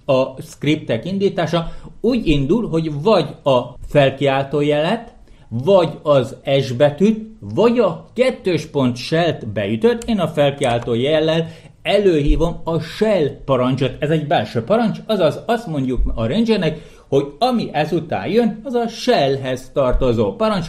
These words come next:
és ne a sajátodat használd. Ez nagyon fontos eltérés, hiszen mondjuk a C D parancsot futtathatod itt is, illetve futtathatod kettős pont C D parancsal. A kettő között az a különbség,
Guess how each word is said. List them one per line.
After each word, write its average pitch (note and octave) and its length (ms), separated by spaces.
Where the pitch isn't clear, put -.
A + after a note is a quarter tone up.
és E3+ 160
ne A3 120
a G3 100
sajátodat D#3+ 800
használd. B2 420
Ez C3 340
nagyon G3+ 460
fontos C3+ 480
eltérés, F#3 720
hiszen E3 400
mondjuk C3+ 460
a C3 120
C B2+ 260
D E3 480
parancsot C#3 600
futtathatod C#3 1080
itt A#2+ 280
is, C4 260
illetve D3+ 480
futtathatod C#3+ 840
kettős F3+ 420
pont E3 280
C G#3 240
D F3+ 140
parancsal. C#3+ 720
A C3+ 160
kettő A3 380
között D3 520
az F#3+ 160
a F3+ 140
különbség, D3 540